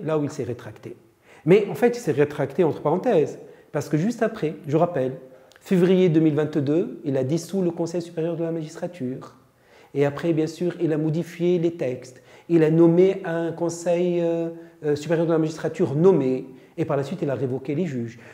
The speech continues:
Donc moi, je pense qu'il s'agit là d'un acharnement sur la magistrature,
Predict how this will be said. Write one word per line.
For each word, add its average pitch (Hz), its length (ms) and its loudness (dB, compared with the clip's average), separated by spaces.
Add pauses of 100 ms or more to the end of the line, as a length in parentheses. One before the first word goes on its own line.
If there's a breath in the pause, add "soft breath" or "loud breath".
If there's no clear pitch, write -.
Donc 156 120 -2
moi, 185 100 6
je 175 80 2
pense 285 320 -2
qu'il - 760 2
s'agit 202 260 4
là 180 140 4
d'un 185 240 2
acharnement 175 1040 2
sur 165 200 2
la 151 100 4
magistrature, 147 640 -2